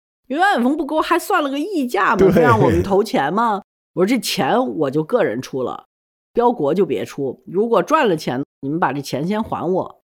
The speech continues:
Speaker 1: 我跟标国再去分。三七开，我拿七，你们拿三。我想干这个。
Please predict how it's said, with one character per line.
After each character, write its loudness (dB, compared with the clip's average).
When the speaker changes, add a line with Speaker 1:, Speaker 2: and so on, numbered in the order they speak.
Speaker 1:
我 -6
跟 -4
标 0
国 -2
再 -2
去 -8
分。 -4
三 -4
七 -4
开， -2
我 -6
拿 -4
七， -8
你 -6
们 -6
拿 -4
三。 -2
我 -2
想 -6
干 2
这 -2
个。 -16